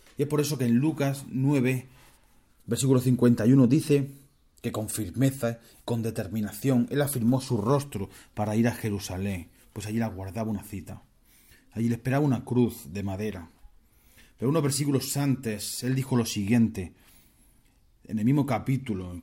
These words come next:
Lucas nueve, versículo veintidós, dice: "Es necesario que el Hijo del Hombre padezca muchas cosas y sea desechado por los ancianos, por los principales sacerdotes y por los escribas,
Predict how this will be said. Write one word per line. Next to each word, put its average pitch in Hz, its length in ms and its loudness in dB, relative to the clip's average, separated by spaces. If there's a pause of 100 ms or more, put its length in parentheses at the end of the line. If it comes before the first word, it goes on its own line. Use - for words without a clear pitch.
Lucas 123 380 -4
nueve, 117 260 0
versículo 120 460 -2
veintidós, 104 580 -4
dice: 104 380 -6 (260)
"Es 151 120 -2
necesario 143 640 0
que 113 80 2
el 120 60 8
Hijo 135 200 2
del 113 140 4
Hombre 123 180 4
padezca 110 640 -2 (480)
muchas 120 500 2
cosas 101 520 -2
y 98 100 -8
sea 143 260 -2
desechado 131 680 0
por 104 140 -2
los 104 160 -4
ancianos, 98 420 -6 (300)
por 120 120 0
los 117 100 -4
principales 131 580 2
sacerdotes 98 680 -4 (560)
y 110 100 0
por 110 140 0
los 110 160 0
escribas, 104 480 -2